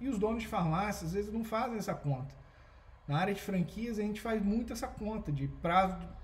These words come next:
de retorno, né? Payback do investimento ali. Se eu botei duzentos e quarenta mil, volta duzentos e quarenta mil em,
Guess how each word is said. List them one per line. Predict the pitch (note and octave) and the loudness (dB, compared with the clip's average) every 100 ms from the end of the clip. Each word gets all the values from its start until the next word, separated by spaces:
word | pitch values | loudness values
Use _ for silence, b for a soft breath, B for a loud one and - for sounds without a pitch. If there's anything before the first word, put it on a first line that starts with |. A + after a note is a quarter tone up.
| - - | -12 -6
de | D3 E3 | 0 0
retorno, | F#3+ - F#3+ A#3 D#3+ C3 | 0 0 4 6 6 4
né? | D3+ - | 0 0
Payback | F3 D3+ C#3 E3 D#3+ D3 | -2 0 2 0 0 0
do | D3 | 2
investimento | D3+ D3 - D3+ D3 D3 | 4 2 0 0 2 2
ali. | C#3 C3+ B B | 0 -4 B B
Se | - | -4
eu | D#3+ | -2
botei | E3 F#3+ F#3+ | 0 0 0
duzentos | F#3 D3+ E3+ F#3+ D#3+ | 2 4 4 2 0
e | |
quarenta | E3 D#3 D#3+ C#3+ | 0 0 2 2
mil, | F3+ A3 C#3+ | 4 4 2
volta | D#3 E3 E3+ | 2 0 0
duzentos | C#3+ D3 F3+ | 2 2 2
e | - | -2
quarenta | F3 E3 D#3+ | 0 0 0
mil | D#3 D#3+ D3+ | 0 2 4
em, | C#3+ | 4